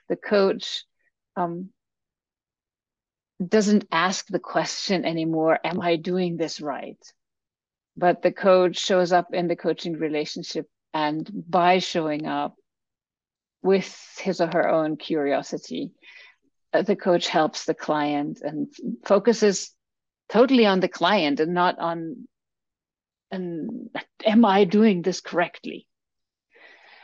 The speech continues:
And that's the double bind of this becoming a master coach. On the one hand, you, you wanna get the designation, you wanna get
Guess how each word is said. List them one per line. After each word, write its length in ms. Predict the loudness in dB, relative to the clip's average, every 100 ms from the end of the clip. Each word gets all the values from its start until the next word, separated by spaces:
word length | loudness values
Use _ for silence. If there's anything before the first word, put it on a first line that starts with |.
| _
And 100 | 4
that's 220 | 4 4
the 120 | 2 4
double 380 | 4 4 2
bind 520 | 2 -2 0 0 0 -2
of 140 | -2
this 200 | -4 -6
becoming 520 | -10 -10 -8 -6 -6
a 60 | -6
master 400 | -6 -6 -8 -8
coach. 340 | -6 -8 -6 -4
On 120 | 0
the 100 | 0
one 200 | 2 4
hand, 440 | 4 2 0 -2
you, 340 | -2 -2 -2 -8 -10 -8
you 140 | -6 0
wanna 400 | 2 4 2 -2 -12 -4
get 200 | -2 -2 _ _ _ _
the 80 | -4
designation, 800 | -2 -6 -8 -10 -10 -6 -2 0
you 140 | 0
wanna 280 | 0 0 0
get 280 | -2 -6